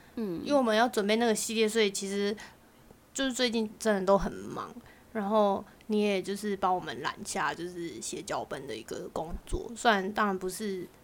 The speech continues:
Speaker 2: 完完全全，可是其实也帮了非常大的忙，大概八-，百分之八十。<laughs> 然后
Speaker 1: 哦，有这么多。<laughs>
Speaker 2: 欸，其实脚本发想是最难的，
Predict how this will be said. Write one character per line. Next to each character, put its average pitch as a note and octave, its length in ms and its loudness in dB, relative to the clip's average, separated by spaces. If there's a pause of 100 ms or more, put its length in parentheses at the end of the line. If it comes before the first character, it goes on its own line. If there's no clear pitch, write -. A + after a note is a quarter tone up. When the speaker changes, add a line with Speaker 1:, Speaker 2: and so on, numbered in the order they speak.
(160)
Speaker 2:
完 F3+ 200 0
完 F3+ 220 -2
全 - 240 -8
全， F#3 200 -10
可 G3 120 -8
是 G3 120 -6
其 F#3+ 120 -6
实 F#3 100 -4
也 C3+ 120 -4
帮 E3+ 180 -4
了 E3+ 80 -10
非 E3+ 100 -8
常 E3 220 -6
大 - 180 -4
的 - 60 -12 (120)
忙， F#3+ 300 -8
大 G#3+ 100 0
概 G3+ 120 2
八-， G3 160 2 (160)
百 F3+ 100 -2
分 F3 120 -2
之 G3+ 80 -2
八 D#3+ 260 -2
十。 - 400 -4
<laughs> - 40 -8 (960)
然 G#3+ 140 6
后 B3+ 260 4
Speaker 1:
哦， F3 40 -6
有 D#3+ 100 -6
这 F#3+ 140 -6
么 F3+ 120 -2
多。 E3 260 -2 (420)
<laughs> F#3 400 -2
Speaker 2:
欸， B3+ 160 8
其 A#3 180 2
实 F4 200 10
脚 A3 180 6
本 G3+ 160 4
发 G3 140 8
想 F3 160 2
是 F#3 80 0
最 D#3 200 0
难 - 140 -10 (200)
的， - 60 -12